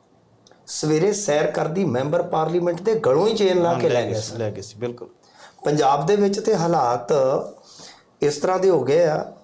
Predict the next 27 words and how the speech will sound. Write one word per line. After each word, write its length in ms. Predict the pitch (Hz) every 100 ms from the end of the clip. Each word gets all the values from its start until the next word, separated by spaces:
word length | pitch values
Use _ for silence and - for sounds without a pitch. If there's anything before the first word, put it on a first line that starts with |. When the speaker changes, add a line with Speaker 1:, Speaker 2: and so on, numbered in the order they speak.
| _ _ _ _ _ _
Speaker 1:
ਸਿਆਸਤਦਾਨਾਂ 880 | - - - 139 135 165 143 151 147
ਦੀ 120 | 160
<laughs> 520 | 139 - - - 151 -
ਕਿਰਪਾ 300 | 156 - 170
ਕਹਿ 180 | 160
ਲਓ 100 | 175
ਹੁਣ, 240 | 160 123 123 - - _ _ - _ -
ਕਿ 80 |
ਇੱਕ 380 | - - 196 202
ਮਾਈ 360 | 190 147 185 220
ਘਰੇ 240 | 196 135
ਬੈਠੀ 280 | 143 151 196
ਧੁੱਪ 300 | 202 180 -
ਸੇਕ 300 | - 131 123
ਰਹੀ 180 | 151 170
ਸੀ, 160 | 165
ਆ 80 | 151
ਦੋ 200 | 131 135
ਕੁ 100 | 127
ਸਾਲ 220 | 117 131
ਪਹਿਲਾਂ 260 | 123 131 147
ਦੀ 160 | 143 127
ਗੱਲ 180 | 117
ਆ। 360 | 120 120 - 160
Speaker 2:
ਹੂੰ। 180 | 139 120 - _ - -
Speaker 1:
ਉਹ 260 | 165 - 156
ਆਉਂਦਾ, 420 | 147 156 196